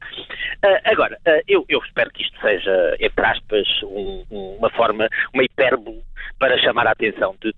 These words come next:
disparates que realmente as pessoas fazem. Ah, ah, partindo do princípio que algumas fazem as coisas com boa intenção,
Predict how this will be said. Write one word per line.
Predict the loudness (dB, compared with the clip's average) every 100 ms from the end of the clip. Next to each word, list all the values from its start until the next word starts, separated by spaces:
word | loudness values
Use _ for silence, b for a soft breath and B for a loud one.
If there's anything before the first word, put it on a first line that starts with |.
| -6
disparates | -2 2 2 0 -4 0
que |
realmente | 0 0 0 -2
as |
pessoas | 0 -4 0
fazem. | 2 2 0 -6 -10 B B _ _ -20 -12 0
Ah, | 0
ah, | 2 4 4 2 _ _ _ -2
partindo | -2 -4 -4
do |
princípio | 0 0
que | 2
algumas | 0 0 0
fazem | 0 0
as | 2
coisas | 2 0
com | 2
boa | 2
intenção, | 2 0 2 -2